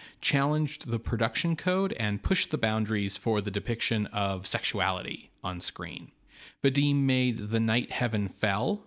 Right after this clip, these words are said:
with Bardot before the pair divorced due to Bardot's affair with her co-star from And God Created Woman. In nineteen fifty-nine,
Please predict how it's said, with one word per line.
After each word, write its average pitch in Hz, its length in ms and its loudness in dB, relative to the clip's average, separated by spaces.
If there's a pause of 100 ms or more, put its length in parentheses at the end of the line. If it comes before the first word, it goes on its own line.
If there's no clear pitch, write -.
with 156 220 0
Bardot 165 440 2
before 113 340 0
the 104 80 -2
pair 113 260 0
divorced 127 800 2
due 117 100 0
to 117 80 0
Bardot's 104 640 2
affair 120 600 2
with 98 200 -4
her 92 140 -4
co-star 107 800 0
from 95 480 -2 (220)
And 101 180 0
God 95 240 2
Created 87 380 -4
Woman. 101 300 2 (720)
In 127 120 2
nineteen 127 260 2
fifty-nine, 120 880 0